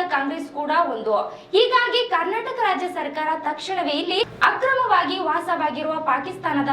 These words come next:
ಪ್ರಜೆಗಳನ್ನು ಪಾಕಿಸ್ತಾನಕ್ಕೆ ಹಿಂದಿರುಗಿಸಲು ಕರ್ನಾಟಕ ರಾಜ್ಯ ಸರ್ಕಾರಕ್ಕೆ ಒತ್ತಡ ಮತ್ತು ಸೂಕ್ತ ನಿರ್ದೇಶನ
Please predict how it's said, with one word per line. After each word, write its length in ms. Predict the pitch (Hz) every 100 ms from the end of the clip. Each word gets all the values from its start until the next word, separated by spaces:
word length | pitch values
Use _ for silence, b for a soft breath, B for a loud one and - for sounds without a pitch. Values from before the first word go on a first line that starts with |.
| -
ಪ್ರಜೆಗಳನ್ನು 840 | 247 240 294 285 392 381 508 - -
ಪಾಕಿಸ್ತಾನಕ್ಕೆ 760 | 349 - 523 539 392 339 330
ಹಿಂದಿರುಗಿಸಲು 840 | 349 285 285 285 285 285 285 339 381
ಕರ್ನಾಟಕ 520 | 294 285 359 381 427
ರಾಜ್ಯ 300 | 392 302 285
ಸರ್ಕಾರಕ್ಕೆ 680 | 285 247 - 269 254 247 277
ಒತ್ತಡ 540 | 269 233 254 - 262 214 202 - B B
ಮತ್ತು 400 | 370 427 466 -
ಸೂಕ್ತ 260 | 370 415 -
ನಿರ್ದೇಶನ 460 | 349 330 285 285 277